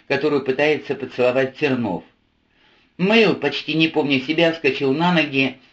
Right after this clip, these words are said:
отшвырнул стул и ринулся к Тернову. Огромный кулак негра отбросил Тернова в угол кабинета.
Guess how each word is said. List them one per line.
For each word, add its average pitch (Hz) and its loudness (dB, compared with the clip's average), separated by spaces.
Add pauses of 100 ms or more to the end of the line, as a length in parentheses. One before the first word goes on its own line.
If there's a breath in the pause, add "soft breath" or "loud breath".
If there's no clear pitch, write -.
(160 soft breath)
отшвырнул 143 0
стул 175 -2 (320 soft breath)
и 180 2
ринулся 139 -2
к 135 -8
Тернову. 107 -4 (480 loud breath)
Огромный 165 2
кулак 151 0
негра 160 2
отбросил 131 0
Тернова 127 0
в 120 0
угол 127 2
кабинета. 117 -4